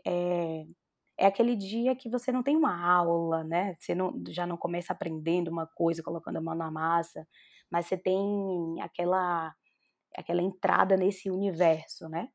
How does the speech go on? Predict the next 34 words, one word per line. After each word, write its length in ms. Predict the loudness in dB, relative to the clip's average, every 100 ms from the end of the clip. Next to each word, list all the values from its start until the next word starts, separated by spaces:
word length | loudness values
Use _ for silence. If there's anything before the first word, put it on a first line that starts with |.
| _ _ _ -8
Então 160 | -6
tem 140 | -4 -2
aquelas 340 | 0 0 0
aulas 440 | 0 0 -2 -6
inaugurais 920 | -4 0 0 -2 -4 2 4 4 0 -4
com 120 | -8
professores 540 | -8 -4 0 0 0
que 100 | 0
nem 160 | 2 6
vão 160 | 6 6
te 140 | 2
ensinar 460 | -2 0 4 8 8
ali 160 | 6
no, 160 | 2 2
no 120 | 2
momento, 460 | 2 2 0 -2 -2
mas 140 | -8
estão 140 | -4 -2
ali 120 | 0
fazendo 240 | 0 0 -2
aquela 200 | 0 2
aula 200 | 2 0
show 580 | -4 -4 4 6 6 2
de 80 | -2
alguma 240 | -2 -4
forma. 520 | 0 0 0 -2 -8 _ _ _ _ _ -20 _ _
E 560 | -6 -2 0 0 0 -2
nesse 360 | 0 2 2 0
primeiro 360 | -2 0 0 -2
dia 200 | 0 2
eu 40 |
não 160 | 2 0
pen-, 200 | 0 0
não, 220 | 0 0